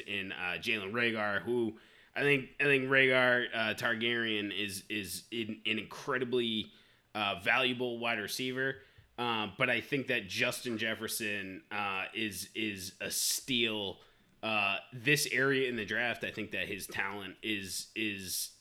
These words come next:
just as good. And with the Cook drama that's going on there and the old Adam Thielen, I think Justin Jefferson could, uh, you know,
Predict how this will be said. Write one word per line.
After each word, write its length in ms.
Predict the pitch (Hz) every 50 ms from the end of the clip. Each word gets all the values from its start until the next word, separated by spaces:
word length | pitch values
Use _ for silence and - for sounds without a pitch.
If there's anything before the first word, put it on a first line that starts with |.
| - 104 -
just 360 | - - 131 127 139 - -
as 140 | 147 135 117
good. 260 | - 127 127 135 139
And 220 | - 120 113 - 226
with 320 | 220 208 - - 92 87
the 80 | 107 -
Cook 460 | - - - - 139 131 - - 101
drama 440 | 98 113 113 113 113 117 117 117 113
that's 200 | 110 107 107 -
going 340 | 117 113 110 110 107 107
on 260 | 107 107 110 107 107 107
there 340 | 107 107 107 110 113 107
and 120 | 104 98 98
the 80 | 101 - -
old 360 | 107 113 117 117 113 104 92 87
Adam 280 | 104 117 113 107 104 -
Thielen, 340 | - 113 117 113 117 113 107
I 60 | 104
think 160 | 104 110 107 101
Justin 380 | - 110 107 - - 110 95
Jefferson 500 | 92 92 101 104 104 - - 113 110 107
could, 400 | 107 - 113 107 101 98 95 92 - - - - - - - _ _ _ -
uh, 460 | - 98 104 101 98 95 95 92 90 82 - - - 107 _ _ -
you 120 | 107 104
know, 140 | 95 90 82